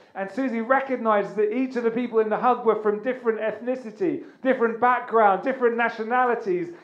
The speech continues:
And she sensed the joy of the Lord. I love it when you do this. I love it when you join together, regardless of your backgrounds, if you bring your, your color, your background, your story.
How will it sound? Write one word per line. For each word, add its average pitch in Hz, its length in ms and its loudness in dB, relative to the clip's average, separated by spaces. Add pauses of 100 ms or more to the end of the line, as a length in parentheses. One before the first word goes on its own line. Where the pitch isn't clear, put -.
(120)
And 214 120 -2
she 214 140 -6
sensed 269 380 2
the 233 80 0
joy 254 240 10
of 233 160 10
the 220 80 8
Lord. 220 420 12 (180)
I 247 180 8
love 302 300 12
it 240 140 12
when 247 180 8
you 254 140 2
do 269 240 2
this. 226 340 4 (1000)
I 226 100 4
love 285 440 8
it 226 140 8
when 240 200 6
you 240 180 4
join 285 420 6
together, 254 800 4 (200)
regardless 247 720 6
of 233 120 2
your 226 240 6
backgrounds, 226 480 2
if 190 160 -4
you 214 80 0
bring 233 400 2
your, 220 360 8 (180)
your 208 200 6
color, 220 400 4
your 196 220 6
background, 196 500 4
your 180 140 2
story. 175 760 2